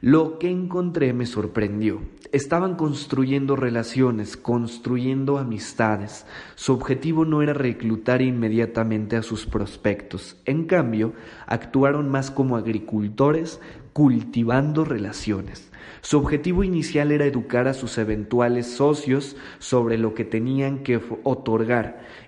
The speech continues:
y luego dejar que esos prospectos decidieran si era algo que querían hacer. Este fue un gran cambio en la estrategia para mí y comencé a ver las cosas de manera diferente. Me puse en el lugar del candidato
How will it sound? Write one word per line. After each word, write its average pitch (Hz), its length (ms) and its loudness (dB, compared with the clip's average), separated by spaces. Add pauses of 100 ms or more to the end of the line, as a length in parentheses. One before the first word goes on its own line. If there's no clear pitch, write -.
(120)
y 135 80 2
luego 160 340 4
dejar 135 500 -2
que 131 200 4
esos 131 320 -4
prospectos 117 1120 -2
decidieran 120 880 0
si - 220 -2
era 117 280 0
algo 135 300 0
que - 120 -12
querían 120 680 -2
hacer. 98 640 -8 (800)
Este 165 260 4
fue 160 160 0
un 156 80 0
gran 127 300 0
cambio 147 360 4
en 143 100 0
la 117 60 -2
estrategia 120 600 -2
para 110 200 0
mí 127 200 0
y 143 60 -4
comencé 110 380 -2
a 117 60 2
ver 120 140 2
las 117 220 -2
cosas 127 360 0
de 123 140 0
manera 107 400 -2
diferente. 104 720 -6 (400)
Me 123 100 2
puse 156 300 0
en 165 80 0
el 147 100 2
lugar 127 300 2
del 127 240 0
candidato 113 880 0